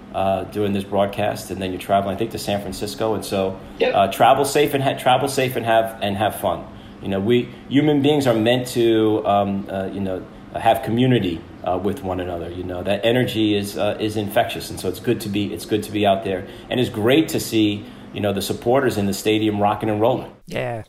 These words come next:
Speaker 3: Before we sign off here, is there anything else that we haven't discussed that you'd like to address?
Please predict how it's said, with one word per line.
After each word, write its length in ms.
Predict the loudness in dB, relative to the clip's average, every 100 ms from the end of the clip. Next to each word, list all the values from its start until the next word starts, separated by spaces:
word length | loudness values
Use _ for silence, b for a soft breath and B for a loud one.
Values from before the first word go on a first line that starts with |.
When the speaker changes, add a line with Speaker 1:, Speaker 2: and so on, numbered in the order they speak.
| -12
Speaker 3:
Before 320 | -10 -2 0
we 120 | 2 0
sign 320 | 0 2 4
off 260 | 4 4
here, 260 | 2 2 4
is 80 | 4
there 120 | 4
anything 480 | 4 2 -2 -2 0
else 520 | 0 0 0 -2 -4
that 560 | -2 2 2 2 0 -4
we 120 | -2
haven't 400 | 2 0 0 -6
discussed 800 | -6 -4 -2 0 0 -2 -10 -14 -12
that 480 | -2 2 2 0 -6 _ _ -8
you'd 160 | 0
like 180 | 0 2
to 120 | 0
address? 440 | -2 -2 -4 -6